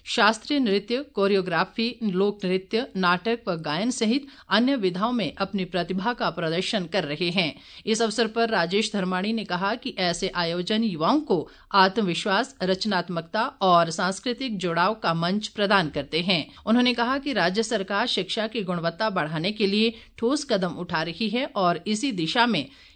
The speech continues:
प्रदेश के एक सौ स्कूलों को सीबीएसई पैटर्न से जोड़ा गया है। राजेश धर्माणी ने युवाओं से नशे जैसी बुराई से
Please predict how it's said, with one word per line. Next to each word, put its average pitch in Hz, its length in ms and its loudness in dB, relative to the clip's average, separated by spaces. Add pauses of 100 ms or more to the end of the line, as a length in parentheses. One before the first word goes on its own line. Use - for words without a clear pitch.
(120)
प्रदेश 214 340 4
के 269 180 0 (180)
एक 196 220 6
सौ 240 180 0
स्कूलों 202 400 0
को 247 220 -2
सीबीएसई 196 580 -2
पैटर्न 214 520 0
से 233 200 0 (180)
जोड़ा 196 280 2
गया 156 200 0
है। 180 200 2 (400)
राजेश 196 440 4
धर्माणी 208 400 2
ने 226 140 2
युवाओं 196 420 -2
से 214 340 -2
नशे 185 380 0
जैसी 196 360 -2
बुराई 160 360 0
से 220 300 2